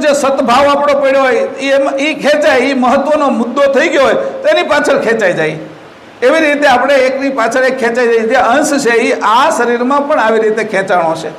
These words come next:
આ અહંકાર છે, એ એટલો આપણી અંદર ઉતરી ગયો કે આપણે આપણું સ્વરૂપ ભૂલી ગયા છીએ. તો આ કૈવલ કર્તાને કેમ સમજી શકીએ?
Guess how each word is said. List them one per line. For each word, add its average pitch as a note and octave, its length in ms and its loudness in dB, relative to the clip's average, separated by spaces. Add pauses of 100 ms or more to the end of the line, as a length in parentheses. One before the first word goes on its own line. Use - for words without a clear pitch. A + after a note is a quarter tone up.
(1000)
આ B3+ 360 4
અહંકાર C4 560 2
છે, B3 180 -2
એ B3 120 0
એટલો A#3+ 300 0
આપણી B3+ 340 2
અંદર B3 200 0
ઉતરી B3 360 -2
ગયો G3+ 300 2 (380)
કે A#3 60 0
આપણે A3 340 2
આપણું A#3 340 0
સ્વરૂપ G#3+ 400 -2
ભૂલી D4 240 0
ગયા E3+ 240 0
છીએ. D#3 320 -4 (280)
તો C4+ 60 2
આ C#4 60 2
કૈવલ A#3+ 340 2
કર્તાને C#4 340 2
કેમ D#4+ 300 0
સમજી B3 340 -2
શકીએ? G3+ 460 -2